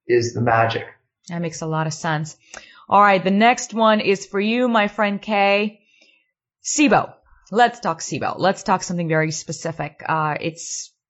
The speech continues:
Speaker 2: pretty dominant on your site as well. So I know you've done some work with it.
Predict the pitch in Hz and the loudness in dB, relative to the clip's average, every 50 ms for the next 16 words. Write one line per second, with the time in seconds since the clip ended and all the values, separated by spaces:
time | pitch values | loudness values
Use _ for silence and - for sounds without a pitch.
0 | _ _ - 220 226 208 202 180 156 180 175 175 175 175 170 160 175 165 170 165 | _ _ -6 -2 -2 0 -2 0 0 2 2 2 2 0 -2 -4 -4 -4 -4 -4
1 | 160 160 160 - 165 160 156 160 156 156 - 170 160 156 156 160 165 - 170 165 | -4 -4 -2 -2 -2 0 0 -2 -4 -4 -2 0 0 0 0 -2 -4 -6 -6 -6
2 | 170 165 160 160 165 156 - 180 170 165 160 160 165 156 160 - - _ - _ | -6 -6 -6 -8 -8 -8 -6 -6 -4 -4 -4 -4 -6 -10 -12 -16 -20 _ -20 _
3 | _ _ _ _ - - - 208 180 185 175 175 190 196 196 196 - 165 175 160 | _ _ _ _ -14 -8 -4 -4 -2 0 2 4 4 4 2 0 -2 -2 -2 0
4 | 147 160 175 208 - | 2 2 2 0 0